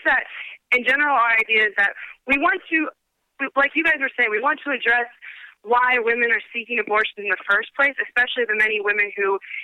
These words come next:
if they had more resources or more options, might not necessarily be inclined that way. I think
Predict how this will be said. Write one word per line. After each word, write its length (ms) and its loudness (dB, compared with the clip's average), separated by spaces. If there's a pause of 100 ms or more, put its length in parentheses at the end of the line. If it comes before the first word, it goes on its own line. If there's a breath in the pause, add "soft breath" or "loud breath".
if 180 0
they 80 2
had 240 2
more 240 0
resources 400 -4
or 140 -6
more 100 0
options, 460 -2 (340 loud breath)
might 240 0
not 200 2 (280)
necessarily 540 0
be 100 -2
inclined 540 0
that 180 2
way. 320 0
I 80 -6
think 160 0